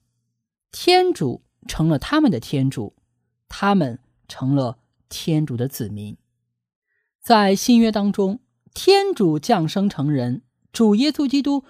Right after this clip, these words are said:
用自己的血和人建立一个新而永久的盟约。天主身上有人的血，人身上有天主的血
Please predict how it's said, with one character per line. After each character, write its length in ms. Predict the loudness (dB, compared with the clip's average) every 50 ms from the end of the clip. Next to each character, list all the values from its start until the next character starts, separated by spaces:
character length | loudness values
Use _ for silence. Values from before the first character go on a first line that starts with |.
| _ _ _ 2
用 280 | 4 6 6 6 6 2
自 260 | 2 4 4 4 4
己 120 | 4 0
的 120 | -2 -2 -2
血 280 | -2 0 0 0 0
和 260 | 0 -4 -4 0 0
人 460 | 2 2 2 0 2 2 2 2 0 -2 _ _ _ _ _ _
建 280 | -8 0 2 2 4 4
立 220 | 4 4 2 2
一 80 | 0 -2
个 280 | 0 0 0 0 0 _ _ _ _ _
新 480 | -14 -10 -6 0 2 4 4 4 4 2
而 260 | 0 -4 -2 -2 -2
永 320 | 0 0 0 2 4 4 4
久 140 | 4 2 0
的 80 | -2 -4
盟 240 | -6 -6 -6 -6 -6
约。 220 | -6 -6 -8 -10 _ _ _ _ _ _ _ _ _ _ _ _ _ _ _ _ _ _ _ _ _ _
天 320 | -8 0 2 4 4 4
主 160 | 4 2 0 -2
身 220 | 0 0 0 0
上 280 | 0 0 -2 -4 -4 _ _
有 220 | -2 0 0 0 0
人 220 | 0 0 0 2
的 120 | 2 0
血， 320 | -2 -2 -4 -6 -6 -6 _ _ _ _ _ _ _ _ _ _ _ _
人 360 | -8 -4 -2 0 0 2 0
身 240 | 0 0 0 -2 -2
上 300 | -2 -2 -4 -6 -6 -12 _ _ _
有 240 | -10 -8 -8 -8 -8
天 380 | -12 -12 -6 -2 0 0 0
主 100 | 0 -2
的 120 | -6 -10 -12
血 320 | -14 -12 -12 -12 -12 _